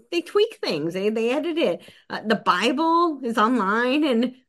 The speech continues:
of course they tweak it. And, uh, you know, regardless of one's worldview, I recommend everybody have their children read the Bible because, you know, our founding, uh, the United States founding fathers were not all Christian, contrary to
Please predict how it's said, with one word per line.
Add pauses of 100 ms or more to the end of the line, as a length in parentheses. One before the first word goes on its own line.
of
course
they
tweak
it.
And,
uh, (500)
you
know,
regardless
of
one's
worldview,
I (140)
recommend
everybody
have
their
children
read
the
Bible
because, (400)
you
know,
our
founding,
uh,
the
United
States
founding
fathers
were
not
all
Christian,
contrary
to